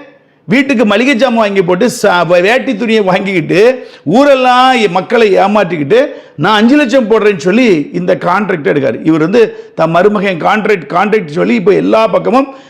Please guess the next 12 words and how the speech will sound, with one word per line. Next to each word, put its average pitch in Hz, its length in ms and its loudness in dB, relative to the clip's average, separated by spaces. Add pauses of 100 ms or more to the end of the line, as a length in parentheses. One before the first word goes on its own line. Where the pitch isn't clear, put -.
(240)
பில்டிங் 294 380 2
கான்ட்ராக்ட் 247 500 0
எடுக்க 220 340 2
ஆரம்பிச்சிட்டாரு. 160 500 -4 (720)
கட்டையில 311 480 0
போற 269 180 2
நேரத்துல 226 340 0
இது 214 320 0
ஏன்பா 277 280 2
உனக்கு 233 300 0
பேராசை? 165 500 0 (260)
ஆ? 240 220 2